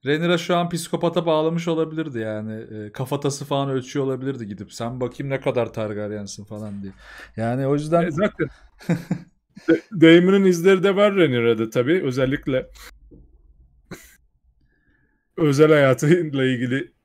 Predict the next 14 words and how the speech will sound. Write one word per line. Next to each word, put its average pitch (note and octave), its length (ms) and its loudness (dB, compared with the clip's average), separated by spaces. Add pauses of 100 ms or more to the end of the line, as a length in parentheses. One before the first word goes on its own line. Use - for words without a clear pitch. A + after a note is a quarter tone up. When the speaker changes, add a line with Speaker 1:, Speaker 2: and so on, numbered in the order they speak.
(160)
Speaker 2:
"Sen C3+ 240 -8
Targaryensin, C3+ 800 0
sen B2+ 260 -6
git B2 180 -8
iste-" B2+ 380 -10 (1800)
izleri B2+ 360 -2
var. D3 260 -2 (1900)
Em, C3+ 300 -10 (840)
kitaptaki E3 580 0
Rhaenyra A3+ 340 2
biraz G3 300 2
daha F#3 220 2
aslında D#3+ 520 -2
şey, C#3+ 360 -4